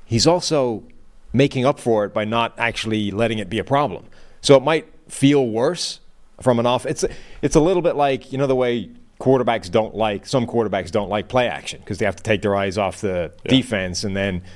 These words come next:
Speaker 1: you know, and it just feels uncomfortable, but it's actually good for you. Like, it, it
Speaker 2: Yeah.
Speaker 1: might feel bad, but it, it's beneficial. It works more than if you don't do it at all. It's like, it might feel bad that Mahomes is never where you expect the guy to be,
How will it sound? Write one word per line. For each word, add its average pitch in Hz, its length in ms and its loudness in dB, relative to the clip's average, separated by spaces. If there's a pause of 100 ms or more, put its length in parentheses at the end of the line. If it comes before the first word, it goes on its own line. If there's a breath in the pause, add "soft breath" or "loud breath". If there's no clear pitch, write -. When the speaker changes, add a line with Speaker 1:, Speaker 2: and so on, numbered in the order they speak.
(280 loud breath)
Speaker 1:
you 120 100 4
know, 85 80 2
and 107 100 2
it 123 240 -2
just - 220 2
feels 135 360 2
uncomfortable, 135 720 -2 (460 soft breath)
but 131 140 10
it's 120 140 -2
actually 131 380 -2
good 131 280 0
for 90 200 -4
you. - 200 -14 (280)
Like, 113 140 2
it, 113 240 -2
it 120 100 0
Speaker 2:
Yeah. 120 40 0
Speaker 1:
might 143 180 6
feel 139 380 2
bad, 139 460 -2 (300 soft breath)
but 139 120 8
it, - 260 -2 (120)
it's 127 200 2
beneficial. 135 800 2
It - 80 -8
works 127 440 2
more 117 460 2
than 110 140 -4
if 107 160 -4
you 110 80 0
don't 113 300 0
do 117 180 2
it 107 60 -2
at 98 80 -4
all. 113 360 0 (500 soft breath)
It's 131 200 4
like, 123 160 4 (140)
it 139 120 0
might 151 220 0
feel 156 360 2
bad 135 480 -4
that - 320 -2
Mahomes 117 340 0
is 107 120 -4
never 113 240 0
where 113 100 0
you 107 160 -4
expect 120 320 -2
the 131 60 -2
guy 120 180 2
to 117 80 -4
be, 131 300 -4